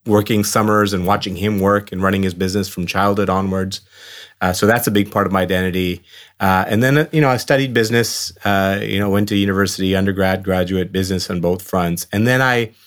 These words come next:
had a, a good corporate career, uh, in management, in retail, in, uh, various industries. You've listed some of them.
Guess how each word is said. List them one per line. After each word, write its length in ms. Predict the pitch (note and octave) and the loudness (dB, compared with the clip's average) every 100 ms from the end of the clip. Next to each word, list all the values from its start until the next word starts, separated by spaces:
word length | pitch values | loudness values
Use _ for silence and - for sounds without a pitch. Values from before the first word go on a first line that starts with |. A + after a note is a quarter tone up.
| - - | -16 -2
had 160 | C3+ | 0
a, 360 | C#3 - C3+ B2 | 0 -2 0 0
a 80 | - | -2
good 340 | A#2 D#3+ D#3 | 0 0 0
corporate 420 | - F3 E3+ D#3 | -2 0 0 -2
career, 540 | - G#2+ E2+ D2+ F#2 - - | 0 0 0 -2 -6 -10 -8
uh, 280 | G2 F#2 F#2 | -4 -2 -4
in 220 | G#2+ F#2+ | -2 0
management, 640 | F#2+ G2+ G#2+ G2+ G#2 G2+ F#2+ | 2 2 0 0 -2 -2 -2
in 140 | D#2+ | -4
retail, 720 | F#2+ G#2 G#2+ G2 F#2+ F#2 F#2 - - - - | -2 -2 0 0 2 2 0 -6 -20 -20 -14
in, 500 | - F2+ F2 E2 E2+ | -4 0 0 -2 -4
uh, 420 | E2 E2 E2 E2 E2 | -4 -6 -6 -8 -6
various 480 | F2+ G#2 G#2+ G2 - | 2 4 4 2 -2
industries. 800 | G2+ G2 F#2+ - F#2+ F#2 F2 | -2 -2 -2 -4 -2 -2 -2
You've 240 | F2+ E2+ F2+ | -4 -4 -2
listed 340 | F#2+ - F2+ | -2 -2 -8
some 240 | - F#2+ F#2 | -4 -2 0
of 80 | |
them. 320 | F2 F2 E2+ | 0 -2 -4